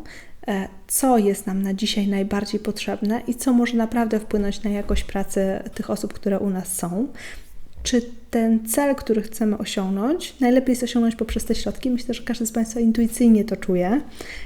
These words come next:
e, i nie trzeba tego szczegółowiej omawiać. Niemniej, żeby Państwo się zastanowili, jak to uzasadnić, bo to jest najważniejsze.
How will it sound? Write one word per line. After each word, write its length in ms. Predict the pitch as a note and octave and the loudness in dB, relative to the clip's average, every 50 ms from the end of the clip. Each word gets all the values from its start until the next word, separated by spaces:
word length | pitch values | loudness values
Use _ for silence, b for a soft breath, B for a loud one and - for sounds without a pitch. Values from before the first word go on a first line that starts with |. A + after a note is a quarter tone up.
| B B | B B
e, 200 | A#3+ G#3+ G3+ - | 2 2 2 4
i 100 | C4+ A3+ | 4 6
nie 100 | A3+ A#3 | 6 6
trzeba 360 | A3+ A#3 - B3 A3+ G#3+ G#3 | 6 4 2 4 4 4 2
tego 360 | G#3 G#3+ G3+ G3+ G3+ G3 G3+ G3+ | 2 0 0 2 2 2 2 0
szczegółowiej 600 | - - A#3 G#3 G#3+ A3 G#3+ G#3+ G#3+ G#3 F#3 F#3 | 0 2 2 2 4 4 4 4 4 2 0 0
omawiać. 480 | G3 F#3 F3+ E3+ F3+ G3 A#3 C4 B3+ B B B B B B B B - | 0 -2 -2 -2 0 0 0 0 -2 B B B B B B B B 4
Niemniej, 640 | A3+ A3 A3 A3 A3+ A#3 A3+ A3 A3 A#3+ C#4+ D#4 - - - - - - | 6 8 10 10 10 8 8 8 8 8 6 4 2 -2 -10 -12 -8 -6
żeby 220 | C4 - A3+ A3 A3 | -2 0 0 0 2
Państwo 260 | A#3 A3+ A3 - A3+ | 0 0 0 0 0
się 160 | - - A3 | 0 0 0
zastanowili, 640 | G#3+ - - A3 G#3+ G#3+ G#3 - A3 G#3 G#3+ A3 A3 A3 | 0 0 -2 0 0 0 0 0 0 0 0 0 0 -2
jak 220 | A3+ A#3 A3+ - - | -2 -2 -2 -2 -2
to 100 | A3+ G#3 | -2 -2
uzasadnić, 720 | G#3 G#3 - - - G3 F3+ F3+ E3+ E3 E3+ - - - - | -2 -2 -6 -4 -2 -2 0 0 -2 -2 -4 -8 -10 -6 -2
bo 80 | A#3 A3+ | -2 0
to 160 | A3+ - A#3+ | 4 6 6
jest 120 | G#3 G#3 | 6 6
najważniejsze. 640 | G#3+ F#3+ F#3 F#3 F#3 F#3 - - F3+ F#3 - - B3 | 4 2 2 2 0 -2 -2 -2 -4 -4 -4 -6 -6